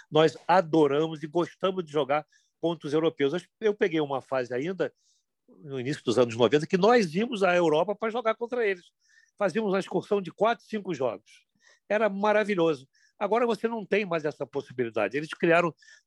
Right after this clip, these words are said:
tantas competições eliminatórias. A, tem uma Copa lá europeia que eles, que eles jogam a cada quatro anos e tem uma outra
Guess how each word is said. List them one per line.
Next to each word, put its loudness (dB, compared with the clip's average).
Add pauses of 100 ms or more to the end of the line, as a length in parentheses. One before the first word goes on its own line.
tantas 0
competições -2
eliminatórias. 0
A, -4 (320)
tem -6
uma -2
Copa -2
lá 0
europeia 0
que -12
eles, -14
que -2
eles -4
jogam 4
a -2
cada -2
quatro -2
anos 0
e -8
tem -2
uma 4
outra 2